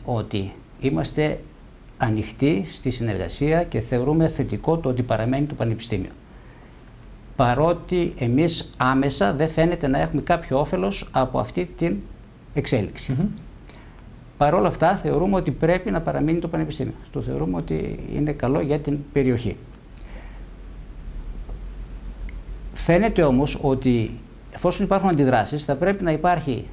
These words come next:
Speaker 1: σ-, οπωσδήποτε μία ουσιαστική διαβούλευση με τις διοικήσεις των Ιδρυμάτων και το Υπουργείο και όλους τους εμπλεκόμενους φορείς, έτσι ώστε να διασφαλιστούν αυτά τα οποία θεωρούμε ότι είναι απαραίτητα για να λειτουργήσει μια τέτοια, ε, συνεργασία.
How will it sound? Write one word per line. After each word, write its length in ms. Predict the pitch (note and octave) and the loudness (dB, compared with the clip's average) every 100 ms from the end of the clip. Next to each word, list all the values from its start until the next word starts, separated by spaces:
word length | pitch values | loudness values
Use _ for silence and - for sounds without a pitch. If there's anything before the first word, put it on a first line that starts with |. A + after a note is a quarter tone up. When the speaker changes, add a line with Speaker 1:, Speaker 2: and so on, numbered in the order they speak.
| - | -14
Speaker 1:
σ-, 140 | - - | -12 -4
οπωσδήποτε 800 | B2+ D3 A2+ C3 A#2 A#2+ E3+ G#3 - - - - - - - | 0 2 2 2 2 2 0 -2 -10 -20 -20 -20 -20 -12 0
μία 360 | F3+ A3 G#3 - - - - - - | 4 4 2 -2 -20 -20 -20 -10 0
ουσιαστική 580 | D3 E3 D3+ D3+ G#3+ | 2 2 2 2 2
διαβούλευση 760 | G3+ D#3 A#2 B2+ B2 B2+ G#3 B3+ - - - - - - - | 2 4 4 4 4 0 -2 -2 -6 -20 -20 -20 -20 -14 0
με 120 | D#3+ | 0
τις 400 | D#3 C#3+ A#2+ - | 2 2 0 0
διοικήσεις 480 | B2+ B2 B2+ E3+ C3+ | 2 2 2 0 -2
των 120 | A#2+ | -4
Ιδρυμάτων 540 | A2 G2 F#2 G2 F#3 B3+ - - - - - - - - - - - | -2 -2 -4 -4 -4 -6 -12 -20 -20 -20 -20 -20 -20 -20 -20 -20 -10
και 120 | - C3 | -2 0
το 100 | A#2 | 0
Υπουργείο 480 | - F2+ F#2 D#3 A#3+ - - - - | -2 -4 -2 -2 -4 -12 -20 -20 -8
και 140 | - | 2
όλους 240 | F#3+ D#3+ B2+ | 4 4 0
τους 100 | - | 2
εμπλεκόμενους 580 | B2 A2 A2+ A2 G#2 G2 | 2 2 0 0 0 -2
φορείς, 420 | G2 D3 G3 - G3+ | 0 0 -2 -4 -4
έτσι 220 | F3+ F#3+ | 0 2
ώστε 280 | G#3+ G#3+ A3 | 2 2 0
να 160 | G3 | 2
διασφαλιστούν 680 | F3 F#3 F3 E3 D#3+ A#3 A#3+ - - - - | 2 0 2 0 2 0 -2 -8 -18 -20 -4
αυτά 220 | E3+ E3 | -2 0
τα 100 | - | 2
οποία 200 | F#3 A3+ | 2 4
θεωρούμε 300 | G#3 E3 F#3 | 4 4 4
ότι 140 | G3+ F3+ | 4 4
είναι 80 | G3 | 4
απαραίτητα 420 | E3+ F3 F#3+ G3 | 4 2 2 2
για 120 | F3 | 2
να 80 | D#3 | 2
λειτουργήσει 460 | D3 C#3+ D3 F3 | 0 0 -2 0
μια 100 | E3 | 0
τέτοια, 360 | D3 D#3+ E3+ - | 0 0 -2 0
ε, 80 | C#3+ | -2
συνεργασία. 560 | - C3+ B2 A#2 G#2+ | 0 0 2 0 0